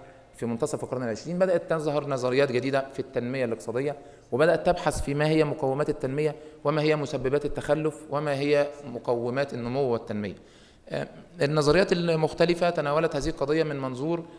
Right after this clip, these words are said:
إن إحنا إزاي نعزز التكنولوجيا الوطنية. آه، كانت أشهر مدرسة في هذه المدارس التي تناولت قضايا التكنولوجيا في الدول النامية كانت مدرسة التبعية، ودرست هذه التكنولوجيا من خلال دراسة،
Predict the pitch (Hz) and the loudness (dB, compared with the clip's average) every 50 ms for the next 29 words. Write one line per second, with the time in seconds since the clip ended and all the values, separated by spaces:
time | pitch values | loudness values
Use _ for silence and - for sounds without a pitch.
0 | - - - - 127 151 160 160 143 131 131 151 147 143 139 131 135 151 131 131 | -20 -16 -12 -8 -8 -8 -6 -4 -6 -4 -2 -2 -2 0 0 0 0 0 0 -2
1 | 123 117 - - - 127 127 139 127 127 123 113 113 110 - 113 127 143 170 208 | -6 -8 -10 -10 -6 -4 -4 -2 -2 0 0 -2 -2 -2 -2 -2 -2 -2 -4 -4
2 | - - - - - - - - - - - - - 156 147 143 - 160 165 156 | -8 -12 -18 -20 -20 -20 -20 -20 -20 -20 -20 -8 -2 0 0 2 2 2 0 0
3 | - - 185 - 170 160 143 151 143 127 131 143 151 147 156 147 143 - 139 139 | 0 0 0 0 0 -2 -2 -2 -2 0 2 2 2 4 2 2 2 2 0 -2
4 | 135 120 143 143 143 131 143 143 151 143 - 123 131 139 - 135 - 131 123 131 | -2 -2 -2 -2 0 2 2 2 2 0 -2 -2 -2 -2 -4 -4 -4 -2 0 2
5 | 143 143 143 - - 135 127 135 135 135 131 135 - - 120 117 131 123 117 123 | 2 2 2 0 -2 0 0 2 2 2 0 -2 -4 -6 -4 -4 -4 -4 -4 -6
6 | 117 - 117 107 110 113 123 123 120 107 107 107 - - - 110 107 107 107 117 | -6 -6 -6 -8 -4 -2 0 0 0 0 -2 -6 -10 -10 -8 -6 -4 -4 -2 -2
7 | 123 135 151 175 - - - - - - - - 131 131 127 - 127 120 123 131 | 0 0 0 -2 -4 -10 -16 -20 -20 -18 -8 -4 -4 -2 -2 -2 -2 -2 -2 -2
8 | 131 - 120 - - 117 113 110 113 123 151 190 - - - - - - - - | -4 -8 -8 -6 -4 -2 0 0 0 0 -2 -4 -6 -8 -16 -20 -20 -20 -20 -20
9 | - _ _ - 131 131 156 156 151 - - 131 - - - - 123 120 135 120 | -20 _ _ 0 2 4 6 6 4 2 0 -4 -8 -10 -12 -10 -6 -4 -2 -2
10 | 151 151 - - - - 135 143 139 143 147 139 131 120 - 135 139 147 143 117 | -2 -2 -2 -4 -6 -4 -4 -4 -2 -2 -2 -4 -4 -6 -2 0 0 0 0 2
11 | 123 139 151 151 147 156 | 2 2 2 2 2 0